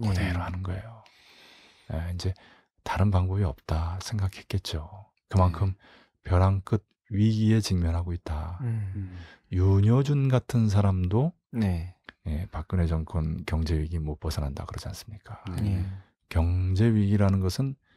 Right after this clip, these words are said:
Speaker 2: 예, 아까 뭐 유류시설 얘기했는데 진짜 기름 탱크예요.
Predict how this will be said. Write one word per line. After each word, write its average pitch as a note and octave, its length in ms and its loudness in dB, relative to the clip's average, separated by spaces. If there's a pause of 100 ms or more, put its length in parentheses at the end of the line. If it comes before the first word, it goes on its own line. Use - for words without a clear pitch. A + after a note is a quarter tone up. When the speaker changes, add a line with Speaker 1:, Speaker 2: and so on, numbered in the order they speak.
(300)
Speaker 2:
예, F2 200 0
아까 F#2+ 240 0
뭐 G#2 180 2
유류시설 G2 600 2
얘기했는데 E2 840 -4 (340)
진짜 G2 280 2
기름 F#2+ 400 2
탱크예요. F#2+ 840 -4